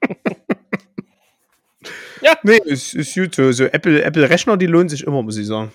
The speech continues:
Speaker 1: Ja, die sind, die sind tipptopp.
Speaker 2: <laughs>
Speaker 1: So.
Speaker 2: Vor allem mit Adapter.
Speaker 1: Vor allem mit Adapter. Die, die du manchmal auch vergisst, dann hast du auch gleich wieder Stress.
Speaker 2: Ja, dann hast du auch wieder, ja, dann brauchst du wieder fünfmal. In dem Auto, in der Jacke, in der Hosentasche.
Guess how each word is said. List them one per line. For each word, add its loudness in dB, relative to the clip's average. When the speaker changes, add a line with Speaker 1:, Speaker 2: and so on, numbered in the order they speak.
Speaker 1:
Ja, -4
die -12
sind, -10
die -8
sind -10
tipptopp. -6
Speaker 2:
<laughs> 0
Speaker 1:
So. -12
Speaker 2:
Vor -2
allem -8
mit -6
Adapter. -8
Speaker 1:
Vor -8
allem -2
mit -2
Adapter. 0
Die, -4
die -4
du 2
manchmal 4
auch 4
vergisst, -4
dann -2
hast -4
du -4
auch -4
gleich -2
wieder -8
Stress. -14
Speaker 2:
Ja, 4
dann 2
hast -2
du -4
auch -8
wieder, 0
ja, -2
dann -14
brauchst -2
du -4
wieder -2
fünfmal. -6
In -8
dem -4
Auto, 2
in 0
der 2
Jacke, 4
in 0
der 2
Hosentasche. 0